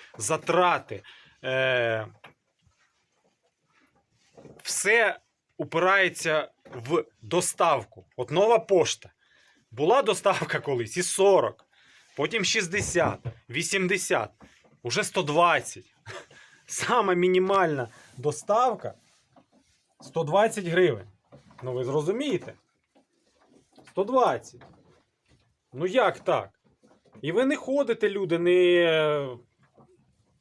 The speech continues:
кричите, ну куди ви подуріли з такими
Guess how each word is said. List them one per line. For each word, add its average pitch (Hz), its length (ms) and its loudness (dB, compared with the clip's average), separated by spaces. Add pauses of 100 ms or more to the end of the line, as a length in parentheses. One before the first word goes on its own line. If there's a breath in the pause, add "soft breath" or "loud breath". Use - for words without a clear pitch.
кричите, 196 720 2
ну 156 140 -4
куди 180 340 0
ви 165 220 2
подуріли 180 720 2
з - 80 -8
такими 170 460 -2